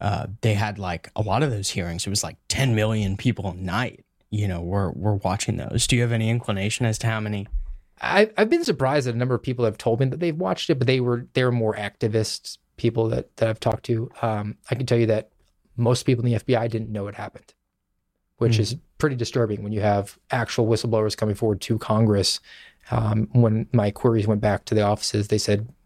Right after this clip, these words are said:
Speaker 2: "What happened? We, no, we didn't have it on T V. No, we don't know." Um, and again, that's, that's a failure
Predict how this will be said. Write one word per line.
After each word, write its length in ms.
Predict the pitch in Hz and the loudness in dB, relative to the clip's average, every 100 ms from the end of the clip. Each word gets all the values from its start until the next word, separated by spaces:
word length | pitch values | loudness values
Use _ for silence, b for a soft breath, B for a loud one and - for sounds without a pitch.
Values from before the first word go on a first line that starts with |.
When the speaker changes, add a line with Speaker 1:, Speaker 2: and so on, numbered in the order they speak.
| _ | _
Speaker 2:
"What 160 | - 117 | 0 4
happened? 440 | 175 196 202 190 _ | 4 4 4 2 _
We, 120 | 131 | 0
no, 200 | 120 117 | 2 4
we 100 | 113 | 4
didn't 140 | 117 101 | 2 0
have 120 | 98 | -2
it 60 | 104 | -4
on 80 | |
T 160 | - 107 | -4 -2
V. 240 | 104 104 110 | 0 0 2
No, 160 | 107 | 4
we 100 | 110 | 4
don't 140 | 104 104 | 2 -2
know." 240 | 104 107 _ _ b b b b b | -4 -6 _ _ b b b b b
Um, 300 | 123 117 123 - 117 | -2 0 -2 -2 0
and 400 | 113 110 110 - _ _ - | 0 0 -2 -6 _ _ -2
again, 320 | 127 117 107 | 2 2 2
that's, 340 | 104 - - - _ _ _ _ | 2 0 -4 -6 _ _ _ _
that's 180 | - 127 | -4 0
a 40 | 127 | 0
failure 640 | 117 117 123 98 101 | 2 4 4 4 0